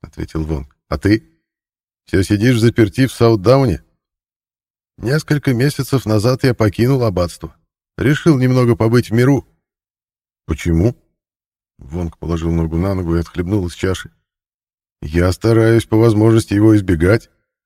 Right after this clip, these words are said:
«Я понял, что у меня ещё остались дела. Жизнь, состоящая из размышлений и молитв,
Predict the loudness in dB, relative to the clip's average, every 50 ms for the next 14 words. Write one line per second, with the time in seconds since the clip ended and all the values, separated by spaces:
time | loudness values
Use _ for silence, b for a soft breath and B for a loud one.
0 | _ _ _ _ _ _ _ _ _ _ _ _ _ _ _ _ _ -8 -4 -4
1 | -4 -2 -2 0 2 2 2 2 2 0 0 2 2 4 4 4 4 4 4 2
2 | 2 2 0 0 2 2 2 2 2 2 0 0 0 2 2 2 0 0 -4 -10
3 | _ _ _ _ _ _ _ _ _ _ _ _ _ _ -8 -4 0 2 2 2
4 | 2 0 -2 -2 -4 -4 -2 0 0 2 2 2 0 0 0 -2 0 2 2 2
5 | 2 4 2 2 0 0 0 0 0 2 2 2 2 2 2 2 2 2 0 0
6 | -2 -4 -12 _ _